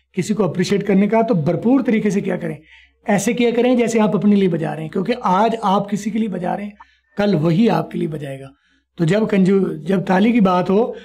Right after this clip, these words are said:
तो mic खोल के बजाया करें, क्योंकि आप बजा तो रहे होते हैं लेकिन वो हमें सुनाई नहीं देगा। जब ताली बजाने का time हो तो सब mic खोल के appreciate किया करें। ये एनर्जी होती है, एक बहुत कमाल किस्म की एनर्जी होती है appreciation, ठीक है। इसका आपको पता चल जाएगा जब आपको appre-,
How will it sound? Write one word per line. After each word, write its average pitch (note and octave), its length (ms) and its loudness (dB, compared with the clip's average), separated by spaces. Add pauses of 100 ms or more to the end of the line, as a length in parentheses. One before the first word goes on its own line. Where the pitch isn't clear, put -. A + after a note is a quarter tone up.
(280)
तो G3+ 60 0
mic F#3+ 300 2
खोल C#4 300 0
के A#3 60 2
बजाया F3 280 2
करें, E3+ 220 0
क्योंकि A#3 200 0
आप A3+ 100 2
बजा G#3 320 2
तो A#3+ 120 0
रहे G3+ 160 -2
होते G#3 240 -2
हैं B3 80 2
लेकिन A3 200 2
वो A3 80 4
हमें G3+ 160 2
सुनाई G3 240 2
नहीं F#3 100 2
देगा। D#3+ 200 -4 (720)
जब E3 160 0
ताली F#3+ 300 0
बजाने F#3+ 320 2
का G3 60 2
time G3 260 2
हो A#3 80 4
तो G3+ 100 -2
सब A#3 180 0
mic F3+ 360 2
खोल C4 220 2
के C#4 180 0 (760)
appreciate E3 440 -2
किया D3 120 -10
करें। D#3+ 180 -6
ये G#3 120 2
एनर्जी G3+ 320 2
होती F#3+ 200 0
है, G#3 60 0
एक G3 60 0
बहुत C4+ 240 2
कमाल F#3+ 300 2
किस्म F#3+ 200 -2
की G3+ 80 -6
एनर्जी D#3+ 280 -6
होती D#3+ 200 -8
है D#3+ 60 -6
appreciation, D#3 440 -14 (520)
ठीक F3+ 120 -2
है। - 220 -4 (400)
इसका G3 260 -2
आपको F#3+ 220 -2
पता G3+ 220 0
चल G3 200 0
जाएगा D3+ 260 0
जब D3+ 180 -4
आपको D#3 260 -4
appre-, D#3+ 220 -8